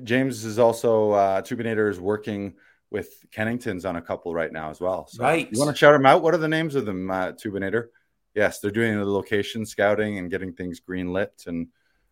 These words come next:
Speaker 1: um, arranging permits and funding and all that sort of
Speaker 2: <laughs>
Speaker 1: lovely things.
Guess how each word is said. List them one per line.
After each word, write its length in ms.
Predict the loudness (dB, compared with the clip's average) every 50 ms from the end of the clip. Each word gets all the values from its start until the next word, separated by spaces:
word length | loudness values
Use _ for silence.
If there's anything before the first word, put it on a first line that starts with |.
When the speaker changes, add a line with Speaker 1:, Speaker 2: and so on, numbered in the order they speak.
| _ -10
Speaker 1:
um, 400 | -6 -4 -4 -2 -2 -4 -6 -6
arranging 400 | -6 -4 -4 -4 -4 -4 -6 -8
permits 500 | -8 -6 -4 -4 -2 -2 -4 -6 -8 -12
and 100 | -16 -10
funding 560 | -6 -4 -4 -4 -4 -4 -4 -6 -8 -8 -10 _ _ -16
and 140 | -12 -8 -6
all 160 | -6 -6 -4
that 260 | -4 -6 -6 -6 -8 -14
sort 160 | -12 -8 -8 -8
of 80 | -8 -10 -16
Speaker 2:
<laughs> 120 | _ _ -8
Speaker 1:
lovely 260 | -8 -6 -4 -6 -6
things. 460 | -6 -8 -10 -8 -8 -10 -12 -14 -20